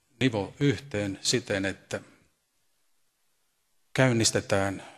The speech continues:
verkostot sote-uudistusta mukaille viidestä yhteistyöalueesta. Ja meni suurin piirtein näin. Tämähän on ihan tekninen kuva, mutta aika sitten näyttää.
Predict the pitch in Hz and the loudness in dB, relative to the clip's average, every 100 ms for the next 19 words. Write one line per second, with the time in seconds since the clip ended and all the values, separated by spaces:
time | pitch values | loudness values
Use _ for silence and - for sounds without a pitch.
0 | - 135 143 120 107 - - 101 - 139 | 0 4 6 4 2 0 0 -4 0 0
1 | - 110 107 104 - - - 113 110 104 | 0 0 0 -2 -4 -6 -4 -4 0 2
2 | 101 104 120 - 139 110 101 - 123 107 | 0 -2 -10 -2 2 4 2 0 -2 -2
3 | - 98 - - 104 98 - _ - 98 | -4 -2 -4 -4 -6 -6 -8 _ -2 -2
4 | 95 90 92 - - _ _ 104 - - | -2 -2 -2 -2 -8 _ _ -6 -6 -16
5 | _ _ _ _ _ _ _ - 110 - | _ _ _ _ _ _ _ -6 2 6
6 | 139 113 101 107 107 - 98 107 131 120 | 6 6 2 0 -2 -2 -4 2 4 4
7 | 104 120 107 104 107 104 101 135 120 110 | 2 0 0 -2 -4 -6 0 0 0 -2
8 | 104 101 110 104 98 98 - - 110 117 | -2 -4 -6 -6 -6 -6 -12 -12 -4 -2
9 | 110 107 117 - 104 107 98 - - | 0 -2 -4 -8 -6 -2 -4 -4 -8